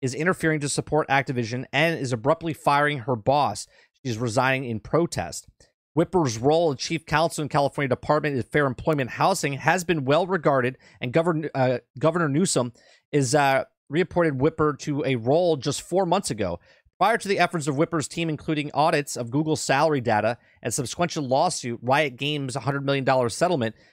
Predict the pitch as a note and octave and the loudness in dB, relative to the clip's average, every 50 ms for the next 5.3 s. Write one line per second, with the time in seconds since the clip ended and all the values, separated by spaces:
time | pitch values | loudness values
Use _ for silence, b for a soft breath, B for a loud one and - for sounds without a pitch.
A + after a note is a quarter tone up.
0 | b b b C#3+ C3+ C#3+ C#3+ C#3+ - C#3 D3+ D#3 D#3+ D3+ C3+ D3+ D#3 C#3 - D#3 | b b b -2 0 2 2 2 2 2 2 2 2 2 0 0 -2 -2 -4 -4
1 | C3+ B2+ - - D#3 C#3 B2 B2+ D#3 F3 - - D#3 C#3 B2+ A#2+ G2 F#2 A2 A2+ | -6 -6 -4 -4 -4 -2 -2 0 0 -2 -2 -4 -4 -4 -4 -4 -6 -4 0 0
2 | C3+ E3 F#3 - - D#3+ C3+ - - C#3 B2+ A#2+ - - D#3 D#3 C#3 C3 B2 A#2 | 2 2 2 0 -2 -4 -6 -6 -4 -2 -2 -2 -2 -4 -4 -2 0 2 2 2
3 | G#2+ - - G3 G3 F#3+ E3+ D3+ - D#3+ D#3 D3+ D3 G#3+ A3 - F#3+ F#3+ - F#3 | 0 -2 -2 0 0 0 0 0 -2 -2 -2 -2 -2 -2 -4 -4 -6 -8 -8 -10
4 | D#3+ - - F3 E3+ E3 D#3 - - D#3 C#3+ C#3+ C#3+ - - - - C3+ A#2 - | -10 -6 -4 -2 -2 -2 -2 -4 -4 -2 0 0 -2 -4 -8 -10 -10 -8 -8 -8
5 | - E3+ F3+ F3+ F3 | -6 -4 -2 -2 -2